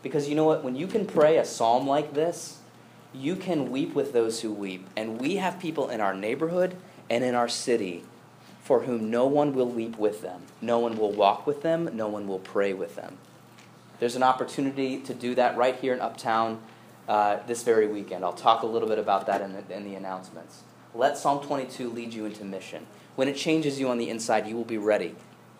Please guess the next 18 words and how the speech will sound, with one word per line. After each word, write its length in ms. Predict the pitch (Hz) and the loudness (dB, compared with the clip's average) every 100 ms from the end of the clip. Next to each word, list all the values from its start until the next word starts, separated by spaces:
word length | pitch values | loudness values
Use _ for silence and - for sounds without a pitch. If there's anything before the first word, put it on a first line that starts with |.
| - | -18
You 140 | - 127 | -2 0
will 80 | 123 | 0
be 100 | 117 | 2
ready 360 | 113 107 87 - - - - - | 4 4 0 -8 -20 -20 -20 -10
to 100 | 113 | -4
weep 200 | 113 107 | -4 -4
with 120 | 98 | -2
those 240 | 101 95 | -2 -2
who 60 | 101 | -8
weep, 260 | 98 92 - | -8 -10 -6
who 120 | 123 | -2
need 300 | 120 131 135 | 0 -2 -4
to 80 | 135 | -4
lament, 400 | 123 107 85 - | -4 -4 -6 -6
who 120 | 120 | -4
need 200 | 120 139 | -4 -2
the 80 | - | -6
freedom 460 | - 127 90 78 | -2 -2 -2 -6